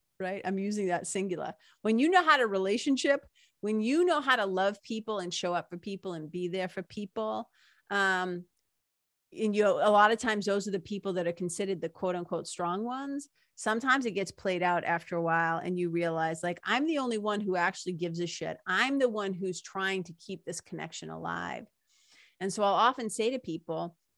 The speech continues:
"Give it, give it a little whirl. See what happens if you step back, if you just kind of step back and create a new distance." This isn't about punishing people or being mean.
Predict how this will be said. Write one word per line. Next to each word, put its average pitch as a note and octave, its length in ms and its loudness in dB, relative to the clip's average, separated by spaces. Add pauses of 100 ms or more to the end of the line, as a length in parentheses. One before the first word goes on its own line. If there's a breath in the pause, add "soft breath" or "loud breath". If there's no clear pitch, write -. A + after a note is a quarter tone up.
"Give F#3 220 -2
it, A3+ 320 -2
give F#3 200 -2
it G#3 60 0
a A3 60 0
little A3 320 2
whirl. A3 380 2
See G#3 240 -4
what A#3+ 160 4
happens A#3+ 500 4
if F#3+ 100 2
you G3 220 -2
step F3+ 460 -6
back, D#3+ 320 -4
if F3+ 120 -14
you G#3 140 -10
just G3 240 -6
kind F#3+ 180 -6
of E3+ 60 -8
step - 340 -4
back F#3+ 280 -2
and F3 120 -8
create F#3+ 320 -6
a F3+ 60 -4
new F3+ 220 -2
distance." E3+ 520 -8
This A#3+ 160 -2
isn't A4 240 0
about C#4 300 4
punishing A3 400 -4
people A3+ 340 -2
or A#3+ 60 2
being G3 320 -2
mean. A3 400 -4